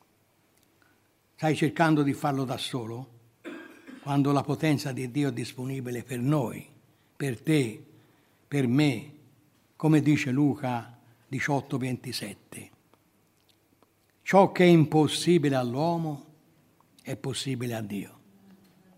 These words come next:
Poi Geremia trentadue dice: "Vi è qualcosa di troppo difficile per Dio?" No, non c'è niente che è difficile per Dio,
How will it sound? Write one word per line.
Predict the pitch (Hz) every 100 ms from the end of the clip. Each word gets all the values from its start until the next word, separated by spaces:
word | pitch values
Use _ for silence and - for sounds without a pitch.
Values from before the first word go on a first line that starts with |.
| _ _ _ - _ _ _ _ _ _ _ _ _ _ _ _
Poi | - 156 139
Geremia | 135 135 139 165 147 139
trentadue | 131 135 123 127 131 135 123
dice: | 113 110 - 110 95 _ _ _ _ _ _ _
"Vi | - 127
è | 151
qualcosa | 151 151 147 151 165 -
di | 131 131
troppo | 139 143 139
difficile | 123 - 143 - 110 113 - _ _ _ _ _ -
per | 135 110
Dio?" | 123 107 104 - - -
No, | - 120 - - _ _ _ _ _
non | 123 123
c'è | - 117
niente | 104 107 107 - - -
che | - -
è |
difficile | - - 120 - 113
per | 110 -
Dio, | 113 104